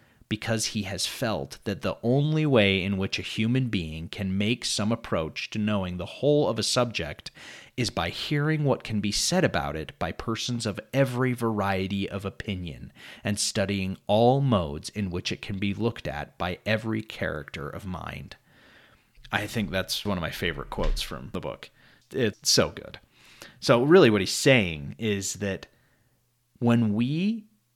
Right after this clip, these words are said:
shut down anybody from expressing their opinion, we lose the opportunity to learn from them. It's, it's basically us thinking that we're infallible, that our opinions are infallible.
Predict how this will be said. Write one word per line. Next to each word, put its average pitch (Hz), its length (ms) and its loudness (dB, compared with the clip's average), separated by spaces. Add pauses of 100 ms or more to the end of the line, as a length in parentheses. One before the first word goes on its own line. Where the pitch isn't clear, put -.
(220)
shut - 480 0
down 104 580 -2 (1200)
anybody 131 360 2
from 107 200 -2
expressing 101 500 -2
their 85 100 -2
opinion, 87 640 -2 (500)
we 135 240 4
lose 113 360 2
the 92 120 -2
opportunity 101 880 -2 (380)
to 131 180 2
learn 147 300 4
from 110 240 0
them. 73 260 -8
It's, - 220 -4
it's 135 160 -2
basically 113 540 2
us 127 220 0
thinking 98 340 -2
that 98 160 -4
we're 98 240 0
infallible, 110 760 -2 (240)
that 98 120 -2
our 95 180 2
opinions 123 520 0
are 95 140 0
infallible. 98 880 -6